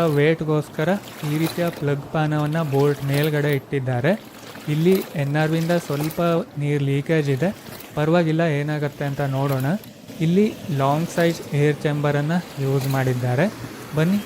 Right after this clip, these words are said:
ಇವಾಗ ಇದರ ರಿಸಲ್ಟ್ ನೋಡೋಣ. ಎಸ್, ನೀರ್ ಬರ್ತಾ ಇದೆ, ಆದ್ರೆ ಕಾನ್ಸ್ಟೆಂಟ್ ಆಗಿ ಬರ್ತಾ ಇಲ್ಲ, ದೊಡ್ಡ ಸಣ್ಣ ಆಗ್ತಿದೆ. ರೀಸನ್ ಸಿಂಗಲ್ ವೇಸ್ಟ್ ವಾಲ್ ಯೂಸ್ ಮಾಡಿರೋದು, ಆದ್ರೆ ಟೆಸ್ಟಿಂಗ್ ಸಕ್ಸಸ್ ಆಗಿದೆ.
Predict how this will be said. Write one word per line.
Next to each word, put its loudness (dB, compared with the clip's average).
ಇವಾಗ 0
ಇದರ 4
ರಿಸಲ್ಟ್ 0
ನೋಡೋಣ. 0
ಎಸ್, -2
ನೀರ್ 2
ಬರ್ತಾ 0
ಇದೆ, 4
ಆದ್ರೆ 2
ಕಾನ್ಸ್ಟೆಂಟ್ -2
ಆಗಿ 0
ಬರ್ತಾ 0
ಇಲ್ಲ, 2
ದೊಡ್ಡ -2
ಸಣ್ಣ -2
ಆಗ್ತಿದೆ. -2
ರೀಸನ್ 4
ಸಿಂಗಲ್ 0
ವೇಸ್ಟ್ -2
ವಾಲ್ 0
ಯೂಸ್ 2
ಮಾಡಿರೋದು, 2
ಆದ್ರೆ 2
ಟೆಸ್ಟಿಂಗ್ -2
ಸಕ್ಸಸ್ 0
ಆಗಿದೆ. 2